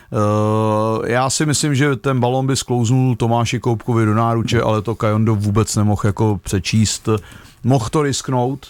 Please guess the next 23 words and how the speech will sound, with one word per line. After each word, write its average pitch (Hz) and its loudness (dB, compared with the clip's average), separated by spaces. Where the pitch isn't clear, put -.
mohl 117 -8
to 127 -2
risknout, 123 0
že 120 2
by 117 0
si 120 -2
to 113 0
Birmančevič 113 2
blbě 110 0
zpracoval, 117 0
nebo 110 0
že 113 0
na 113 0
to 113 -2
nedosáhne, 110 2
ale 110 0
asi - -4
o 113 -2
tom 120 -2
nebyl 117 2
přesvědčený. 120 0
A 104 -2
bohužel, 143 0